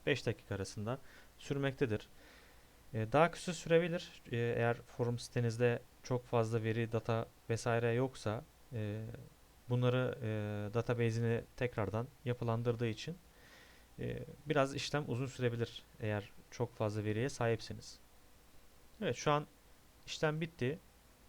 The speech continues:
Ben direkt işlemi tamamlıyorum ve panele giriş yaptım.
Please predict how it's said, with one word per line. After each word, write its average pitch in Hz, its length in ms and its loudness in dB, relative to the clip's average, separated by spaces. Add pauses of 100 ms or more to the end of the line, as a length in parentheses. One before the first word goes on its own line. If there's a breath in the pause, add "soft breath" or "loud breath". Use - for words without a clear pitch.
(200)
Ben 139 180 -2
direkt 139 240 -2 (640 loud breath)
işlemi 151 260 -4
tamamlıyorum 143 680 -2
ve 139 180 -4 (720 loud breath)
panele 131 300 0
giriş 135 220 -2
yaptım. 123 360 -2